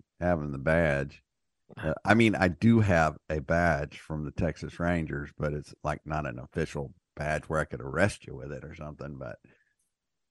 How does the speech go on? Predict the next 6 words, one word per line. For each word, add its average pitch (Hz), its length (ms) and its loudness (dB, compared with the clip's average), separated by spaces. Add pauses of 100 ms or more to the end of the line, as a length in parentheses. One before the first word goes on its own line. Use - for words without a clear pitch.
(300)
well, 120 200 2
maybe 120 400 4
I 67 80 -6
could. - 440 -10 (1000)
But 101 160 2
anyway, 107 640 6